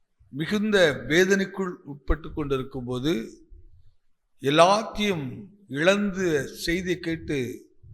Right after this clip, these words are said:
அவனுடைய பட்டணமும் எரிக்கப்பட்டு இருக்கிற அந்த சந்தர்ப்பத்தில் தாவீதுக்கு ஒரே ஒரு காரியம் விளங்குகிறது. ஒரே ஒரு காரியம் விளங்குகிறது.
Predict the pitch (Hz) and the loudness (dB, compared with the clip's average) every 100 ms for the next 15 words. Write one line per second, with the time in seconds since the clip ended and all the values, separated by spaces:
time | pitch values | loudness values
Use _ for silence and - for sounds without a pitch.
0 | - _ _ _ _ _ 139 151 147 139 | -20 _ _ _ _ _ -4 -2 -2 -2
1 | 165 165 202 208 208 180 143 117 - - | -2 0 0 0 -2 -4 -6 -10 -16 -18
2 | - _ _ _ - 147 196 - 196 202 | -20 _ _ _ -6 -4 -2 -2 0 -2
3 | 165 190 180 180 160 127 110 - - - | 0 0 0 0 0 0 -2 -12 -20 -20
4 | - - 139 147 - 165 175 180 190 175 | -20 -14 -10 -8 -4 -4 -4 -6 -6 -8
5 | 180 156 117 - - _ _ _ _ _ | -6 -8 -8 -12 -16 _ _ _ _ _
6 | _ _ 139 170 185 175 165 165 135 117 | _ _ 0 2 0 -4 -4 -4 -2 -4
7 | 139 147 175 196 190 - 147 147 160 147 | -4 0 0 0 -4 -2 0 0 0 -2
8 | 139 135 123 117 110 - - - _ - | -2 -2 -4 -6 -10 -14 -18 -20 _ -20
9 | _ _ _ _ _ _ _ - - 143 | _ _ _ _ _ _ _ -20 -6 0
10 | 180 196 180 165 170 160 147 139 127 117 | 2 2 2 2 2 2 0 -2 -4 -6
11 | 104 95 | -10 -14